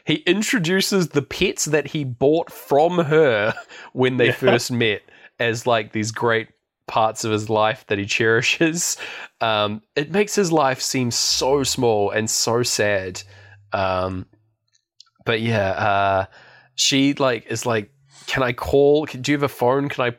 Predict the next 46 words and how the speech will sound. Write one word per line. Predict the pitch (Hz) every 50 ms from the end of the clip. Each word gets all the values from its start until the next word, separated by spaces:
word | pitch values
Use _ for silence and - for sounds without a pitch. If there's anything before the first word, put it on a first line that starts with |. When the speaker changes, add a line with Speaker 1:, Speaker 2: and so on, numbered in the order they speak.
| _ _
Speaker 1:
call | - - - 131 135 143
my | 156 151 131
brother | 120 117 - 113 110 120 127 160 -
<laughs> | 156 160
and | 165 160 156 -
tell | - - 175 170 165 170
him | - 202 196 - 208 190
where | 170 165 160 165 170
I | 165
am?" | 147 135 127 127 131 139 156 175 - - - - - - - - _ _
And | - 117 113 113 113 113
he's | 113 123 120 123
like, | 110 113 110
"Nah, | 110 120 117 110
I | 113
don't | 117 160 165 165
have | 131 117 117 120
a | 110 90
phone. | - - 98 95 92 92 90 90 104 - - - _ _ _ _ -
This | 123 151 151 -
is | 185 165 151
an | 127 -
awful | - 110 120 123 - 110 107
situation." | - - 104 - - 101 98 98 101 95 - - 95 98 113 - -
<laughs> | 762 415 440 - - -
And, | - 117 117 117 117 117 113 - - - - - - - - _ _
like, | - 107 107 104
Speaker 2:
Yeah. | 117 131 127 120 113 110 110
Speaker 1:
we, | 131 139 107 - - - - - _ _ _
we | 143 135 143
get | 160 185 180
the | 185 160
crash | - - - 151 135 127 - - -
sound | - 131 127 123 120
in | 110 101 104
the, | 104 104 101 101 - -
on | 107 107 104 104 104
the | 104
run | 98 101 101 95 90 87 87 87 95 110
for | - -
the | 95 98
second | - - 110 104 - 104
time | 95 - 95 90 90 95 -
as | 101 98 95 -
he, | 101 104
like, | 104 98 95 - -